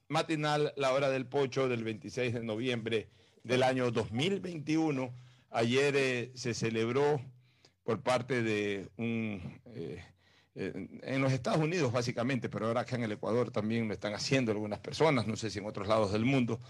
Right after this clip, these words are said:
el famoso día de Thanksgiving Day, que es el Día de Acción de Gracias. Eh, lo explicaba Cristina hace un par de días atrás. En Estados Unidos esto es muy común porque es un día de acción de gracias a Dios. Entonces, confluyen y se, eh, eh, confluyen y se concentran en esa celebración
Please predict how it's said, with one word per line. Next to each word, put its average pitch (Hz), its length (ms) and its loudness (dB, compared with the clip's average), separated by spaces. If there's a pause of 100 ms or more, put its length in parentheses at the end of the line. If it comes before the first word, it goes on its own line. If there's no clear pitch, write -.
(420)
el 104 140 -4
famoso 123 400 4
día 135 200 4
de 113 80 0
Thanksgiving 131 680 2
Day, 131 320 0
que 117 120 -6
es 104 40 -2
el 104 140 -2
Día 110 180 2
de 107 60 4
Acción 107 300 -2
de 104 100 0
Gracias. 120 600 0 (680)
Eh, 139 340 -4
lo 139 80 6
explicaba 160 440 6
Cristina 135 420 0
hace 120 120 -2
un 123 100 -4
par 127 160 2
de 117 140 0
días 113 220 0
atrás. 113 480 -2 (360)
En 127 100 0
Estados 160 320 2
Unidos 160 260 2
esto 160 180 0
es 135 60 0
muy 160 160 -2
común 165 420 -2
porque 123 440 0 (300)
es 131 100 2
un 156 100 6
día 156 120 4
de 151 80 8
acción 151 260 2
de 139 100 4
gracias 139 440 2
a 110 40 0
Dios. 123 420 -2
Entonces, 117 440 -2 (460)
confluyen 160 580 6
y 147 80 4
se, 123 340 2
eh, 113 320 0
eh, 113 140 0
confluyen 156 560 4
y 156 60 4
se 135 120 2
concentran 147 560 0
en 135 160 -2
esa 147 200 -2
celebración 131 600 -2